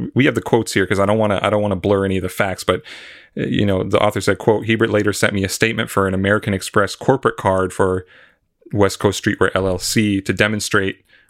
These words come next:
West Coast Streetwear's revenue, and it was in Anne's name. He had this credit card in his mother's name. And, and so this guy basically reached out to Nike to figure out whether or not they were okay with this or knew about this, and the Nike spokesperson told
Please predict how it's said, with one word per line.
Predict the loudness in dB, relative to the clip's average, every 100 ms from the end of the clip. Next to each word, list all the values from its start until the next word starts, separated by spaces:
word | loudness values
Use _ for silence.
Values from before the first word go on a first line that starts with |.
| 0
West | 0 2
Coast | -2 0
Streetwear's | -2 0 0 2
revenue, | 2 2 0 0
and | -2 -4
it | -2
was | -2
in | 0 -2 0
Anne's | -2 -2 0
name. | 0 0 -2
He |
had | -2
this | -4 -2
credit | -2 -2
card | 0 -2
in | 0
his | -4
mother's | -2 -2 -2 0
name. | 0 -2 -6 -12 -20 -20 _
And, | -4 -2 -2 -4
and | -4 -4 -8 _
so | -4 0
this | 0
guy | 0 0
basically | 0 0 -2
reached | 0 -2 0
out | -2
to | -2
Nike | -2 -2 -2
to | -2
figure | 0 -2 2 2
out | 2
whether | 0 0 0 0
or | 0
not | 0 0 -2 -6 _ _ _ _
they | -2 0
were | 2 0
okay | 0 -2
with | 0 0
this | 0 0
or |
knew | -2 0
about | 0 0 0
this, | -2 -2
and | -2
the |
Nike | 0 -2 -2
spokesperson | -6 0 0 0 -2 -2 -2 -6
told | 0 0 0 -2